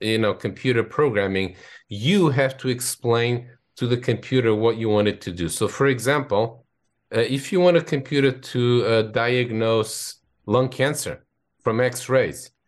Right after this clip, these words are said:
you have to write a program specifying, "Well, here's what you look for, here's how you detect this little thing in the X-ray that maybe is a tumor,"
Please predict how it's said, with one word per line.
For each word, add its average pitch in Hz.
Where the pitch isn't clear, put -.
you 120
have 170
to 160
write 147
a 135
program 113
specifying, 127
"Well, 120
here's 160
what 165
you 139
look 147
for, 135
here's 156
how 147
you 139
detect 127
this 104
little 123
thing 123
in 117
the 113
X-ray 123
that 110
maybe 107
is 101
a 101
tumor," 120